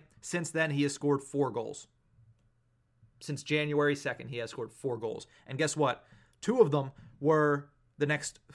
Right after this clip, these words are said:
the following two games. So since the sixth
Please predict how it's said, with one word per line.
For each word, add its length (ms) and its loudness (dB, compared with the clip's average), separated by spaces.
the 120 -2
following 360 4
two 160 -4
games. 400 -8
So 240 0
since 520 -2
the 280 2
sixth 520 2